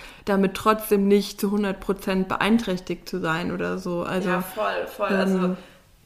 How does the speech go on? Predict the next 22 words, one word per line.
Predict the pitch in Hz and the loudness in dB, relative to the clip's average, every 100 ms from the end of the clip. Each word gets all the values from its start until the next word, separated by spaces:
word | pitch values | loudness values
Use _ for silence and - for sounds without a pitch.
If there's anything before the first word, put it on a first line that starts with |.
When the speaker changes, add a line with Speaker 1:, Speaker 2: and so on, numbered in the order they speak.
| _ - | _ -4
Speaker 2:
absolut. | 214 214 202 202 202 | -4 -4 -6 -4 -4
Ich | 202 | -4
denk | 247 226 - | -4 -4 -2
auch, | 180 202 196 | -2 -2 -4
da | 196 | -4
sollte | 202 202 202 | 0 0 -2
man | 190 190 | -6 -4
nicht | 196 196 - | -6 -8 -8
gleich | 196 190 190 | -4 -4 -4
so | |
die | 175 180 | -10 -10
Flinte | - 202 196 | -6 -6 -6
ins | 185 185 | -8 -10
Korn | - 214 196 190 | -6 -2 -2 -2
werfen, | 190 220 | -4 -4
<laughs> | 220 | 0
wie | |
man | 226 226 | 2 2
so | 220 | 0
schön | 208 190 190 | -2 -6 -4
sagt, | 180 185 - | -2 -2 -4
sondern | 185 180 | -8 -6